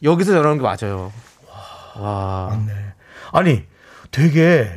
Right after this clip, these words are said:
Speaker 2: 이게 우리도 신기하네.
Speaker 1: 어.
Speaker 2: 우리야말로 얼마나 받아보고 싶었겠어요.
Speaker 1: 네.
Speaker 2: 우리가 진짜, "네, 안녕하세요. 뭐, 어디입니다." "예, 그러신데요. 아, 저는 일반 시민인데요. 미스터 라디오가 참 잘하더라고요."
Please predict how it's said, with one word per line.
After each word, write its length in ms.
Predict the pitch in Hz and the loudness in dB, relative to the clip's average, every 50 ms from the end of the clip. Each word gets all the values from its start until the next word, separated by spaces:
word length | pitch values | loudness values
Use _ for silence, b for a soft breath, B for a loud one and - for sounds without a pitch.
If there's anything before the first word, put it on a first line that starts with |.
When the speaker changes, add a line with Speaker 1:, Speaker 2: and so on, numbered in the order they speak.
| 92 107 | -10 -4
Speaker 2:
이게 580 | 151 156 139 165 175 165 175 160 131 107 95 - - | -2 -2 2 2 4 4 4 4 2 0 -4 -4 0
우리도 260 | 180 170 196 165 208 | 2 2 2 2 2
신기하네. 760 | 175 - - 220 240 214 240 180 135 117 110 107 113 110 104 | 0 0 2 2 4 4 4 4 2 0 0 -2 -2 -4 -2
Speaker 1:
어. 400 | 113 117 120 120 113 107 98 95 95 b b b b b b b b b b | -2 -2 -2 -2 -4 -4 -6 -10 -12 b b b b b b b b b b
Speaker 2:
우리야말로 560 | - 190 214 226 262 254 220 202 175 175 190 180 | 2 2 4 6 4 4 4 4 4 4 4 4
얼마나 420 | - 151 151 160 202 247 269 254 | 4 4 4 4 4 4 2 2
받아보고 440 | - 156 160 139 175 151 151 131 120 | 2 2 2 4 4 2 2 0 -2
싶었겠어요. 680 | - - - 120 - - 110 - - - - - 117 117 120 | -4 -4 -6 -6 -6 -6 -10 -10 -10 -14 -12 -12 -8 -4 -2
Speaker 1:
네. 440 | 139 143 139 127 113 104 98 92 92 95 - | -2 0 0 -2 -4 -6 -8 -12 -10 -4 0
Speaker 2:
우리가 260 | 156 165 185 180 170 | 2 4 4 4 4
진짜, 440 | 131 156 151 - 160 151 151 151 156 | 2 0 -2 2 4 4 4 4 2
"네, 120 | 165 175 208 | 2 4 4
안녕하세요. 560 | 196 160 175 208 226 233 202 233 226 233 233 - | 4 4 2 2 2 2 2 2 2 2 0 -2
뭐, 160 | 185 190 190 165 | 0 2 4 4
어디입니다." 720 | 160 170 240 247 220 185 175 247 247 226 170 120 - - b b b b b b b b b b 131 | 4 4 4 2 2 4 4 4 4 4 2 0 -2 -8 b b b b b b b b b b 2
"예, 380 | 135 135 123 127 196 240 254 233 _ _ _ _ | 4 4 4 4 2 0 -2 -6 _ _ _ _
그러신데요. 580 | - 143 151 135 143 143 127 127 127 143 190 240 - | -2 0 0 0 0 0 2 2 2 2 2 0 0
아, 120 | - 143 | 0 0
저는 260 | 127 156 160 170 175 156 | 2 2 2 2 0 0
일반 200 | 143 139 156 151 | 0 2 0 0
시민인데요. 680 | 127 165 180 170 151 143 135 131 143 170 180 143 110 B B B B B B | 0 0 0 2 2 2 2 2 2 2 2 2 0 B B B B B B
미스터 240 | - 135 131 - 180 | -4 -4 -2 0 0
라디오가 340 | 147 131 127 113 117 117 113 | 2 2 2 0 -2 -4 -4
참 260 | 117 - - - 208 | -6 -8 -8 -6 -4
잘하더라고요." 680 | 220 214 190 170 156 156 170 156 156 135 139 147 151 151 | -2 0 2 0 2 0 0 -2 -2 -2 0 -2 -2 -4